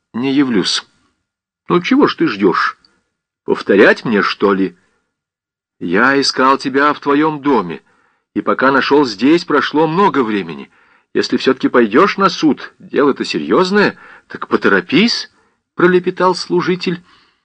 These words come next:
«Это ты! Поторопись передать судье мои слова, не то я разобью этот кувшин о твою голову!» крикнул Алкивиад. Сократ строго посмотрел на своего ученика.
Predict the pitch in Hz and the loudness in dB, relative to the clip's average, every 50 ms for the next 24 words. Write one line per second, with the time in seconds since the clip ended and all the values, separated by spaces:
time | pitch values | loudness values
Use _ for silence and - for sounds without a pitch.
0 | _ _ _ _ _ _ _ _ _ - 113 131 131 _ 151 156 147 - _ _ | _ _ _ _ _ _ _ _ _ -2 -2 -2 -2 _ -2 -2 -2 -2 _ _
1 | _ - - 233 240 220 143 - - _ _ _ _ _ _ _ _ _ _ _ | _ -2 0 2 2 2 0 -2 -6 _ _ _ _ _ _ _ _ _ _ _
2 | _ _ _ - 139 147 - - 165 160 160 170 170 170 _ 220 226 190 - - | _ _ _ -2 -2 -2 0 0 0 2 2 2 0 0 _ -2 0 0 -2 -4
3 | - - 139 131 131 131 120 - 190 208 196 - - - 139 120 98 107 175 202 | -4 -2 0 0 2 0 0 0 -2 -2 -2 -4 -4 -4 -4 -4 -2 -2 -2 0
4 | 185 156 151 147 170 202 180 - - 151 151 151 147 165 196 196 135 82 87 101 | 0 0 0 0 0 -2 -4 -4 -4 -2 -2 -2 0 2 0 0 0 -2 -6 -8
5 | 107 107 - 156 175 175 170 165 175 170 131 151 165 151 113 110 156 208 226 - | -8 -6 -4 -2 0 0 2 2 0 0 2 0 0 -2 -2 -6 -4 -2 -2 -2
6 | - - 180 202 - 202 185 - - 185 170 - - - 202 226 220 185 - 170 | -2 0 -2 0 0 0 -2 0 -2 -2 0 0 -2 -4 -4 -4 -4 -2 -2 -4
7 | 160 - 165 175 170 170 226 233 170 107 - 202 254 285 277 254 247 214 208 180 | -4 0 0 0 0 0 0 -2 -2 0 0 0 2 2 2 2 2 2 2 -2
8 | - - - 143 151 - - 127 120 113 - - 107 92 - - 110 107 101 101 | -2 -2 -6 -6 -6 -6 -4 -4 -4 -2 -2 -4 -4 -4 -4 -6 -4 -2 0 0
9 | 104 107 98 92 - - _ _ _ _ _ _ _ _ _ _ _ _ _ _ | 0 0 -2 -4 -6 -16 _ _ _ _ _ _ _ _ _ _ _ _ _ _
10 | _ _ _ _ _ _ - - 95 95 95 95 - 98 101 101 98 92 - - | _ _ _ _ _ _ -6 -2 -2 -2 0 0 0 2 2 2 2 0 -2 -8
11 | - - 107 117 127 123 101 98 95 87 - 92 - - 101 92 85 87 107 117 | -2 0 2 2 2 2 0 -2 -4 -4 -6 -8 -6 -6 -6 -6 -4 -2 -2 0
12 | 113 101 92 87 - - 95 90 85 85 85 92 95 92 85 - - 95 82 78 | 0 0 -2 -6 -6 -6 -4 -4 -2 -2 0 0 0 0 -2 -4 -8 -8 -8 -10
13 | 78 - - - 76 67 | -12 -10 -8 -8 -8 -8